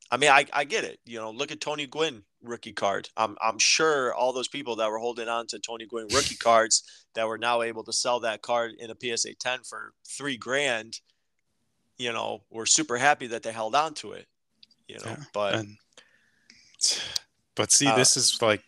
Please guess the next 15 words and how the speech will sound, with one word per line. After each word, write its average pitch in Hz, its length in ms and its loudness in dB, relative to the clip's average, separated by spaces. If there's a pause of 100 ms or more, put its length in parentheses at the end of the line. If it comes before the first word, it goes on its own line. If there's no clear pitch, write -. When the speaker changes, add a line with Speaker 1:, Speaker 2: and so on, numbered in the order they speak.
Speaker 2:
this 131 220 6
is 120 160 2
where 127 220 8
I 127 260 10 (300)
counter 135 400 6
your 120 260 -2
question, 110 600 -2
Jason. 98 500 -2 (960)
What, 143 260 8 (400)
what, 160 300 8 (540)
how 180 460 8
are 165 80 8
you 135 180 2
going 120 360 2
to 101 460 -4